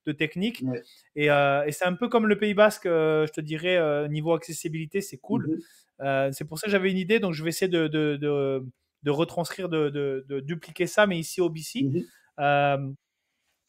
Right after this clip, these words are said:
Speaker 1: et, euh, du coup, euh, ma, mon autre question, c'est, euh, donc du coup, ouais, parce que là, je, juste avant d'aller sur la prochaine question, en fait, c'est ça, c'est que quand tu revu-,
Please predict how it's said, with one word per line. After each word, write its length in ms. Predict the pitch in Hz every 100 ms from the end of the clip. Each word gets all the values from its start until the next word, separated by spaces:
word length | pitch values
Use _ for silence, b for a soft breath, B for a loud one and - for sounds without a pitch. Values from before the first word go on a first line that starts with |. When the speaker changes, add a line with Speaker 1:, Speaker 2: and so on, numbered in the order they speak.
| _ - -
Speaker 1:
et, 200 | 175 175
euh, 100 | 175
du 140 | 165
coup, 320 | 190 254 277 b b b b b _ _ 165
euh, 200 | 160 160 -
ma, 180 | 165 175
mon 160 | 180 185
autre 160 | 214 -
question, 440 | 214 - 240 247
c'est, 340 | - 196 185 180
euh, 600 | 170 165 165 156 156 139 160
donc 180 | 165 160
du 100 | 185
coup, 220 | 233 -
ouais, 180 | 180 214
parce 160 | 175 -
que 80 | 175
là, 180 | 196
je, 440 | 185 165 156 147 147
juste 260 | 143 160 -
avant 160 | 165 175
d'aller 160 | 160
sur 100 | 160
la 80 | 160
prochaine 300 | 160 - 156
question, 340 | 160 - 196
en 100 | 165
fait, 160 | 156 202
c'est 120 | 151
ça, 120 | -
c'est 160 | 190 151
que 120 | 156
quand 180 | 147 170
tu 220 | 156 175
revu-, 420 | 156 160 156 170